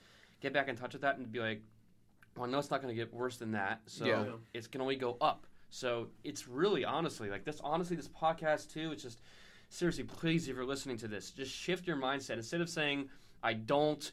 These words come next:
Speaker 1: say, "I do." Instead of thinking negative, think positive. It will, it will, it'll,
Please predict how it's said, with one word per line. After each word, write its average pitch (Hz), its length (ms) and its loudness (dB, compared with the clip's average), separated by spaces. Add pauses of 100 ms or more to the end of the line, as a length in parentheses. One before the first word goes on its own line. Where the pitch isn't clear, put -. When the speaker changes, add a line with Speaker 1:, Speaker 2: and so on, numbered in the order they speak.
(100)
Speaker 1:
say, 143 240 0
"I 120 120 6
do." 135 440 0
Instead 135 220 -2
of 139 100 -8
thinking 131 300 -6
negative, 139 360 2
think 110 220 -4
positive. 131 500 0
It 127 160 -2
will, 123 220 -4 (340)
it 135 80 -4
will, 135 220 -2 (240)
it'll, 143 240 -4